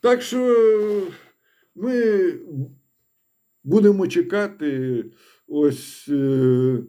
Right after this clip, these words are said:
нових подій, нових заяв. І ви повинні розуміти, що абсолютно ще нічого не вирішено.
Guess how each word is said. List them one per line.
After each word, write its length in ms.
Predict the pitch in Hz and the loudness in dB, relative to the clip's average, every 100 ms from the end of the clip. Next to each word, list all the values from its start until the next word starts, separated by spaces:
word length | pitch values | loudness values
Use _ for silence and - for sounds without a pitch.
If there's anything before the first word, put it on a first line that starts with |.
| - | -10
нових 540 | 147 165 180 196 - | 2 4 6 2 0
подій, 540 | - 143 127 208 208 165 | -4 -4 -2 -4 -4 -4
нових 400 | 151 175 185 143 | -2 0 0 0
заяв. 760 | 117 147 147 214 214 147 104 - _ _ _ _ _ - | -2 0 0 0 -2 -6 -8 -18 _ _ _ _ _ -10
І 420 | 160 160 151 147 | -4 0 4 4
ви 180 | 151 220 | 4 2
повинні 500 | 196 185 202 190 175 | 0 0 0 4 4
розуміти, 680 | 170 143 175 233 220 143 | 4 0 -2 -4 -6 -8
що 300 | 120 147 139 123 _ _ _ - | -6 -6 -6 -8 _ _ _ -8
абсолютно 680 | 160 135 220 285 208 196 | -6 0 0 2 0 -2
ще 240 | 180 208 226 | -2 -2 0
нічого 480 | 208 - 170 185 170 | 0 0 0 0 0
не 140 | 151 | -2
вирішено. 800 | 139 147 117 104 - 98 131 | 0 0 -2 -6 -12 -18 -18